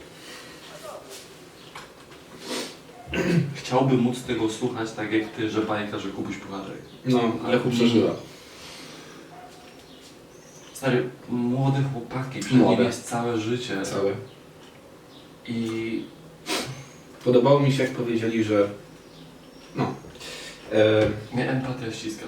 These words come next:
Speaker 1: po prostu.
Speaker 2: Mhm.
Speaker 1: Mów, mów dalej.
Speaker 2: No. E, w sumie można tą rozmowę podzielić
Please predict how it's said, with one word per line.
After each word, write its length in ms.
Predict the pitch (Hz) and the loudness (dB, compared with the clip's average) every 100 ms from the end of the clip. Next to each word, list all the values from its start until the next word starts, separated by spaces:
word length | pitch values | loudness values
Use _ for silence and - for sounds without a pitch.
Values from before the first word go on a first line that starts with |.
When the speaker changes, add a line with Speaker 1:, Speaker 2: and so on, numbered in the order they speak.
| - | -10
Speaker 1:
po 80 | - | -10
prostu. 340 | - - - - - - - - | -10 -12 -16 -18 -18 -20 -20 -8
Speaker 2:
Mhm. 240 | 127 113 139 - - - - - - - - - - - - 587 269 - 262 - | -4 -2 -2 -6 -14 -20 -20 -20 -20 -20 -20 -20 -18 -18 -18 -18 -16 -12 -10 -6
Speaker 1:
Mów, 180 | 127 120 | -4 -2
mów 160 | 120 | -4
dalej. 160 | 113 143 98 - - | -6 -8 -10 -16 -6
Speaker 2:
No. 120 | 139 | -2
E, 60 | 104 101 110 - - - - - - 120 113 113 - - | -2 -2 -8 -8 -10 -12 -16 -12 0 2 4 2 -4 -8
w 60 | |
sumie 200 | - 190 | -2 2
można 320 | 160 139 139 | 4 4 4
tą 180 | 135 131 | 4 4
rozmowę 300 | 131 131 139 | 4 4 4
podzielić 400 | 127 117 123 120 | 4 4 4 2